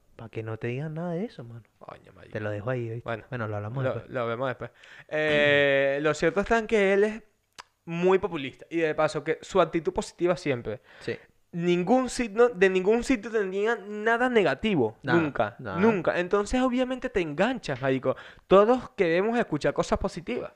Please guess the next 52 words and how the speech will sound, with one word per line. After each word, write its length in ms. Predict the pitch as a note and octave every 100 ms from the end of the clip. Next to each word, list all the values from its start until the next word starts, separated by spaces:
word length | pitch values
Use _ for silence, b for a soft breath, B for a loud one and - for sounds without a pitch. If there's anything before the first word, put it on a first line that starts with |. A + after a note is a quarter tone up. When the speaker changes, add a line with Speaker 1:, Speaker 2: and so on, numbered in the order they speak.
| b
Speaker 1:
Oye, 320 | - E3 B2+ -
eh, 600 | D3 C#3 C3+ C3 C3 - D3
para, 220 | C#3 C3+ C3+ D3 - D#3
yo 180 | D#3+
Speaker 2:
Y, 20 | F#3
Speaker 1:
no 60 |
Speaker 2:
y 40 | G#3
Speaker 1:
era 120 | G#3+
ce-, 180 | - -
yo 120 | E3
era 140 | F3 F#3+
cero 240 | G3 G3
fans 340 | F#3+ F3+ F#3
de 260 | C#3 D3+ C3
Walter 280 | B2+ B2 C#3+
Mercado. 260 | C#3 A#2+ -
Speaker 2:
Ok. 80 |
Speaker 1:
Ahora, 360 | C#3+ C3+ D3 A#2 B B
te 100 | -
Speaker 2:
Yo 80 | G3+
Speaker 1:
digo 120 | B3+
Speaker 2:
me 60 | B3+
burlaba, 400 | G3+ F#3+ G#3+ B3
pero 200 | A#3 F3
lo 120 | D3+
veía. 260 | C#3 C3 B2
Speaker 1:
Sí, 160 | F3+
exacto. 360 | B2 C3+ C#3+ C3+
Speaker 2:
Yo 80 | D3+
Speaker 1:
Pero 140 | C#3
Speaker 2:
escuchaba 280 | G3 F3 F#3
mi 80 | E3+
Speaker 1:
después 400 | D#3+ D3+ F#3 B3+
Speaker 2:
signo. 120 | A#3
Speaker 1:
de 60 | F3
que 80 |
ves 280 | C#3+ D#3 G3
el 140 | A3 F#3
documental, 800 | D3+ C#3 B2+ B2+ E3+ C3 A#2 A#2
mm, 440 | D3 C#3 C3+ C3+
ves 180 | D#3 G3+
la 100 | G#3
historia, 480 | F#3+ - D#3+ C3+ B2+
lo 100 | B2+
conoces 320 | C3+ C#3+ G#3+
un 120 | F#3
poco, 240 | F3+ D3+ C3+
la 180 | B2+
personalidad 800 | C3+ C3 B2+ C3+ B2+ B2 B2+ D#3+
que 80 | F#3
él 100 | F#3
muestra, 460 | F3+ F#3+ F3 F#3